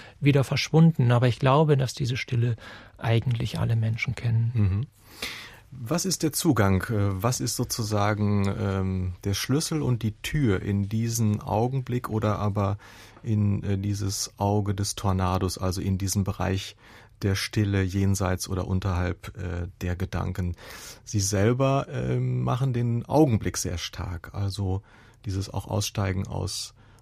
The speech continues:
Speaker 2: der Gedankenwelt, der Zukunftssorgen oder aber auch der Melancholie des Vergangenen. Wieso ist der Augenblick für Sie so eine besondere Zeit?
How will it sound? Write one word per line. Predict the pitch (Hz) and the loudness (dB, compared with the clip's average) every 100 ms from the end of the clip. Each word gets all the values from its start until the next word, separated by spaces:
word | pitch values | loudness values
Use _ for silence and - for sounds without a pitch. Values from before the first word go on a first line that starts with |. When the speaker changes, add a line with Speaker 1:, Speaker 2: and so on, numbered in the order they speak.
| _ | _
Speaker 2:
der | 104 98 95 98 98 _ - - | -4 -2 0 -4 -8 _ -12 -6
Gedankenwelt, | 101 98 101 104 98 95 95 98 - - - - - | -2 0 0 -2 -2 0 0 -2 -6 -16 -20 -10 -6
der | - | -4
Zukunftssorgen | - 107 - 101 - - 104 101 104 104 101 | -2 -2 0 -2 -2 -2 2 4 4 2 0
oder | 101 98 98 | 0 -4 -4
aber | 95 98 | -4 -6
auch | 90 95 95 | -4 -4 -4
der | - 95 92 95 - - - | -6 -4 -4 -6 -10 -10 -2
Melancholie | 95 98 - 95 95 98 | -2 -2 -2 -2 0 -2
des | 95 | -2
Vergangenen. | - 98 98 90 85 82 90 - - - - - - - | -2 0 0 0 -2 -4 -6 -8 -14 -20 -18 -20 -20 -20
Wieso | - 123 110 135 143 151 147 | -14 -8 -2 -2 0 0 -2
ist | 135 - - - | -4 -6 -10 -8
der | 123 127 | -4 -2
Augenblick | 123 123 117 110 - | -2 -2 -2 -4 -6
für | - | -6
Sie | 104 104 101 | -2 -2 -2
so | 104 | -4
eine | - 98 95 101 - | -2 0 0 -4 -6
besondere | 98 98 95 92 92 101 - - - - | -4 0 0 0 -4 -6 -12 -20 -20 -12
Zeit? | - - - | -8 -8 -10